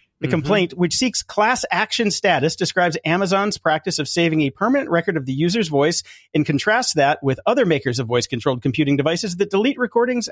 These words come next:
Speaker 1: after storing them for a short time or not at all.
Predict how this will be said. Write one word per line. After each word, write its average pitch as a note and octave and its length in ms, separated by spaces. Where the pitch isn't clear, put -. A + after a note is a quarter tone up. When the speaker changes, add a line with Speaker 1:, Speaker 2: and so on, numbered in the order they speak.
Speaker 1:
after A3 320
storing A3+ 440
them A#3 120
for C#3 140
a C3 60
short A#3 360
time B3 380
or A2 160
not B2 260
at D#3 120
all. A#2 360